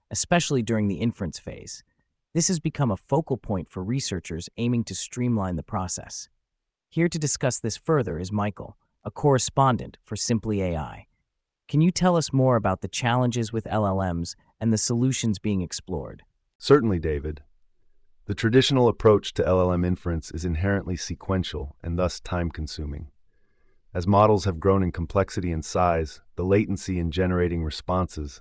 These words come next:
Speaker 2: has become a critical bottleneck. This is especially true for applications requiring instant feedback. Researchers have been exploring various strategies to mitigate these delays, and one promising avenue is speculative decoding.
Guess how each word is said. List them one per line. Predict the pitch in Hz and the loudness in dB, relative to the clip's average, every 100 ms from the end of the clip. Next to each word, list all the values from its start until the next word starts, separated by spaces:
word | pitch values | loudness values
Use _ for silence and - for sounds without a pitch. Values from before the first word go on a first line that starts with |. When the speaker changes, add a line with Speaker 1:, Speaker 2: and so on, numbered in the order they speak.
| - | -20
Speaker 2:
has | - 78 | -12 -10
become | 76 - 85 | -8 -6 -6
a | 80 | -6
critical | - 95 90 85 76 | -6 -4 -4 -6 -4
bottleneck. | 80 82 73 73 - - _ _ _ _ _ - _ - | -2 -2 -4 -8 -10 -18 _ _ _ _ _ -20 _ -4
This | 101 | -2
is | 101 | -2
especially | 98 - 117 - 104 | -2 4 4 4 -2
true | - 95 87 | 0 -2 -2
for | 85 | 0
applications | 85 - 82 95 90 - 78 | 0 -2 -4 -4 -4 -4 -8
requiring | 80 - 87 87 80 - | -8 -4 -2 0 -2 -4
instant | 92 87 - 78 | -6 -4 -8 -10
feedback. | - 90 73 55 - - _ _ _ _ _ _ _ - | -6 -8 -6 -12 -12 -18 _ _ _ _ _ _ _ 0
Researchers | 117 - 113 - 95 | 2 4 4 4 0
have | 98 | 2
been | 92 | 0
exploring | 87 - 101 95 90 | -2 -2 0 2 2
various | 82 92 87 - | 4 4 2 -2
strategies | - 90 90 78 80 76 - | 0 2 2 0 -6 -8 -6
to | 87 | -2
mitigate | 90 95 82 80 76 | 0 0 -2 -4 -6
these | 80 73 | -10 -10
delays, | - 76 78 73 73 - - _ - - | -8 -6 -4 -6 -8 -14 -20 _ -20 -6
and | 87 95 | 0 4
one | 110 | 4
promising | 104 98 98 101 92 87 | 4 2 2 0 -2 2
avenue | 90 85 80 76 76 - - | 0 0 -2 -4 -8 -12 -16
is | - | -14
speculative | - - - 85 82 76 | -4 -4 -2 -4 -4 -6
decoding. | 65 76 - 82 78 82 | -8 -10 -6 -6 -6 -12